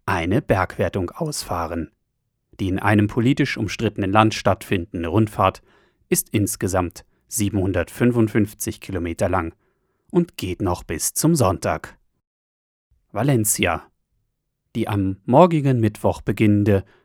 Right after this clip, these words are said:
einundsiebzigste Volta a la Comunidad Valenciana, kurz die Valencia-Rundfahrt, beinhaltet fünf Etappen und ist insgesamt achthundertdrei Komma drei Kilometer lang. Die erste Etappe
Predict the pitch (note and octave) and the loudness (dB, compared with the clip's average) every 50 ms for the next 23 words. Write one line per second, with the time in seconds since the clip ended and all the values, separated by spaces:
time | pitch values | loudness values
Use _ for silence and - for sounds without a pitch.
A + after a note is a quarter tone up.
0 | _ _ - C3 C#3+ D3+ C#3+ C3+ A#2 A#2 A2 G#2+ - - - - - - - G2 | _ _ 0 4 4 6 6 6 4 2 0 -2 -4 -6 -6 -6 -4 -4 -4 -2
1 | F#2 F#2+ G2 G2 G2+ G2 - G2+ G2 F#2 - G2 F#2 F2+ F2+ E2+ - - - B2 | 2 4 6 6 6 4 4 2 0 2 2 0 0 0 0 -2 -2 0 0 2
2 | C3 C3+ C3 B2+ B2+ A2+ - G2+ G2 G2 - - - _ - C3+ B2 G#2+ F#2+ F#2 | 2 2 2 2 2 2 4 4 4 2 0 -6 -20 _ -2 0 0 0 0 -2
3 | F2+ - - - G#2+ G#2+ G#2+ G#2 G#2+ G#2 G#2 G#2 - - _ _ _ _ _ _ | -2 -4 -2 0 2 4 4 6 4 4 2 0 -4 -10 _ _ _ _ _ _
4 | _ _ _ - - G2+ F#2+ F#2+ - - - - - F#2 F2+ F2 E2+ G#2 A#2 A2+ | _ _ _ -6 -4 -4 -4 -4 -4 -8 -10 -10 -10 -8 -6 -4 0 0 0 0
5 | - - A2 G2 G#2 G#2+ G#2 - - A2 G2 - - - _ _ _ _ _ _ | 0 0 0 2 2 2 0 0 0 0 0 0 -2 -8 _ _ _ _ _ _
6 | _ - - F3+ D3 A#2 G#2 G2+ F#2 - G2+ - - - - D#3+ D#3+ - D3 B2+ | _ -4 0 0 0 0 0 -2 -2 -4 -6 -8 -4 -2 0 0 0 0 -4 -4
7 | - - G#2+ G#2 - A2 G#2 G#2+ G#2+ - _ _ _ _ _ - G3+ F#3 - F3+ | -2 0 0 0 0 0 -2 -2 -4 -10 _ _ _ _ _ -4 -2 -2 -2 -4
8 | D3 - - - A2+ G2+ F#2+ - - - G#2 F2+ G2 F2+ F#2 F2 - - - _ | -6 -6 -4 -4 -4 -2 -4 -4 -4 -4 -2 -2 -2 -2 -4 -6 -8 -14 -18 _
9 | - A#2 A#2 - - - C3+ B2+ A#2+ A#2 - - - F#2 F2 F2+ F2 - - - | -2 -2 -2 -2 -2 -2 -2 0 0 -2 -4 -6 -6 -4 -4 -4 -4 -6 -8 -6
10 | F#2 F2+ F2+ - - E2 F2+ G2+ - - C#3+ C#3+ E3 C#3+ G#2+ F2 - - F#2 F2 | -6 -4 -4 -4 -2 -2 -2 -2 -2 -2 -2 0 0 0 0 -2 -4 -6 -6 -6
11 | F2 F2 D#2+ D#2 - _ _ _ _ _ _ _ _ _ _ _ _ _ _ _ | -6 -6 -8 -10 -14 _ _ _ _ _ _ _ _ _ _ _ _ _ _ _
12 | _ - - - A2 G2 G2 - - G2 F#2+ - B2 A#2 - - A#2+ A2 | _ -18 -10 -6 -4 -2 -2 -2 -4 -6 -2 0 0 2 4 4 2 2